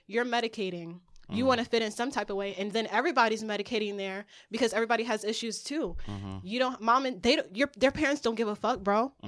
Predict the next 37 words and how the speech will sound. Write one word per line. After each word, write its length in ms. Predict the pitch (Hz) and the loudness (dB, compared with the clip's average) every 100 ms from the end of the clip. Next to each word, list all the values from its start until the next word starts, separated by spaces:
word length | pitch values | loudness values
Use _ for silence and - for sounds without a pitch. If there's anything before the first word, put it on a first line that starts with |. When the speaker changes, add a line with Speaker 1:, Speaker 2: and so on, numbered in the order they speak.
| 214 | 4
Speaker 1:
Their 100 | 233 | 6
Speaker 2:
Mm-mm. 40 | |
Speaker 1:
parents 280 | - 262 262 | 8 4 4
really 220 | 262 277 | 2 4
don't 160 | 247 220 | 2 2
care. 380 | 254 269 185 180 - | 0 0 0 -4 2
There's 180 | 233 | 2
kids 220 | - 262 233 | 2 0 0
out 160 | 247 | 0
there 120 | 233 240 | 0 -2
doing 220 | 240 214 | -4 -4
cocaine. 380 | 226 226 247 180 | -8 -6 -6 0
I 80 | 247 | 2
don't 200 | 302 262 | 2 0
know 180 | 220 208 | -2 0
not 240 | 208 196 | 0 0
one 220 | 233 311 370 | 0 0 0
nigga 320 | 269 233 269 _ _ _ _ - | 0 0 -2 _ _ _ _ -4
in 140 | 208 | 0
East 200 | 294 294 | 0 0
Orange 480 | 269 233 220 220 - | 0 0 -2 -4 -4
doing 300 | 208 220 214 | 0 0 -2
cocaine. 600 | 226 220 208 175 170 180 - | -4 -6 -8 -10 -12 -16 -8
Speaker 2:
Mm. 320 | 120 110 95 95 _ - | -6 -6 -8 -12 _ -2
Speaker 1:
We 120 | 254 | -2
smoke, 300 | - 254 254 170 | 0 0 -2 -4
we 140 | 240 | -6
smoking 380 | 262 233 233 226 | -4 -2 -2 -2
weed, 240 | 240 240 | -2 -4
and 520 | 190 214 202 190 180 - - _ _ | -2 -2 -4 -6 -10 -16 -20 _ _
some 220 | - 233 | -4 -2
of 60 | 247 | 0
them 120 | 240 | 0
is 80 | 202 | -2
smoking 320 | 214 226 226 | -4 -4 -2
milds. 520 | 214 185 202 175 - 107 | -2 -2 -4 -8 -10 -8
Speaker 2:
Mm-hmm. 260 | 110 101 | -8 -8